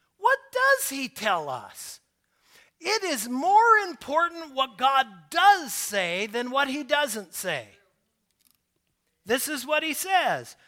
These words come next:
Let's look at, uh, verse seven through nine. Uh, Second Corinthians, <laughs> I'm sorry.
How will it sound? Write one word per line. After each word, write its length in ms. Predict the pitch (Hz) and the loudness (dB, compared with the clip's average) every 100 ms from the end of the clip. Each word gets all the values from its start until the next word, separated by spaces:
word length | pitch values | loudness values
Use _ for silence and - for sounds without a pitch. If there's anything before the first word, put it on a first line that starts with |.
| - | -12
Let's 300 | 208 220 - | -6 -6 -4
look 260 | 277 320 220 | -2 -2 -2
at, 160 | 180 - _ _ | -4 -6 _ _
uh, 180 | 196 196 | -2 0
verse 300 | 175 220 233 | 0 -2 -2
seven 640 | - - 262 285 330 349 302 | -4 0 2 2 0 -6 -10
through 500 | 247 277 285 302 269 | -8 -6 -4 -6 -8
nine. 580 | 240 254 262 214 156 123 98 _ _ _ _ _ _ _ _ _ _ _ _ _ | -4 -2 0 -2 -4 -10 -20 _ _ _ _ _ _ _ _ _ _ _ _ _
Uh, 200 | 214 220 | 0 2
Second 440 | 196 - 269 269 294 | 2 2 2 0 -6
Corinthians, 640 | 285 294 285 247 190 165 | -2 -2 -2 -4 -4 0
<laughs> 60 | 208 | 0
I'm 120 | 226 | 0
sorry. 560 | - 247 196 175 196 | -2 0 2 2 -2